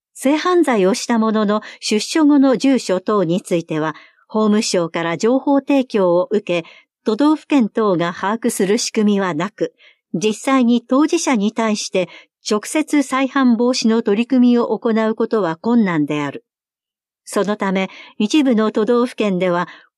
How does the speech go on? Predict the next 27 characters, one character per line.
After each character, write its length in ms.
子 140
ど 120
も 120
に 160
対 220
し 100
て 160
性 240
犯 240
罪 260
を 100
し 100
た 140
者 260
に、 200
矯 200
正 260
施 100
設 340
等 320
を 80
出 200
所 240
す 160
る 100
際 300
に、 180